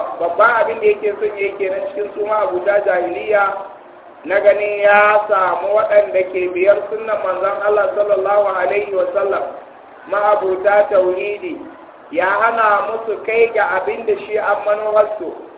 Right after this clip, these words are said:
ta addini. Saboda za ka ga su ma'abuta sunnar manzon Allah sallallahu alaihi wa sallam ba su da abin da suka bukata ko buri bayan su iya da zafin Allah.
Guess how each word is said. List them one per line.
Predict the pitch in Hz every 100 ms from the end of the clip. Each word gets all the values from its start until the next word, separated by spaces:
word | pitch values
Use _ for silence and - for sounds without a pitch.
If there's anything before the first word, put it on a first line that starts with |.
| - - -
ta | - 208
addini. | 220 - - 185 180 156 - - - - - - - -
Saboda | 208 220 214 208
za | 208 226
ka | 226 214
ga | 208 214 214 214 -
su | - 214
ma'abuta | 214 226 220 190 185 185 214 214 214 - -
sunnar | 214 220 214 208
manzon | 185 185 208
Allah | - 226 226 202 151 - - - -
sallallahu | 202 208 214 208 214 214
alaihi | 196 190 214 214
wa | 202 190
sallam | 214 220 208 - - - - - -
ba | - 226 233 214
su | 233
da | 226 196 196
abin | - -
da | 220
suka | 214 208 196
bukata | 180 180 202 214 208 202 190 - - - -
ko | - 202 214
buri | 214 233 226 202
bayan | - 202 208 - -
su | -
iya | 185 208
da | - -
zafin | 175 156 165 180
Allah. | 175 180 165